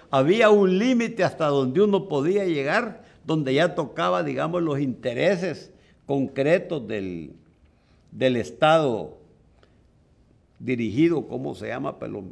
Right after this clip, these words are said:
eh, por los militares. Pero si nos vamos a obras materiales y todo,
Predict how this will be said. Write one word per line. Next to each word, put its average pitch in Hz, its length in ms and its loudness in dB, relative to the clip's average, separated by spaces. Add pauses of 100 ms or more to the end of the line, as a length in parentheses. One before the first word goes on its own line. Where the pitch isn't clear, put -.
(120)
eh, 95 480 -8
por 107 100 -10
los 101 140 -10
militares. 123 760 -8 (420)
Pero 151 160 -10
si 147 80 -6
nos 135 140 -6
vamos 160 320 -4
a 151 120 -4
obras 156 300 -2
materiales 147 760 -6
y - 80 -8
todo, 180 400 -10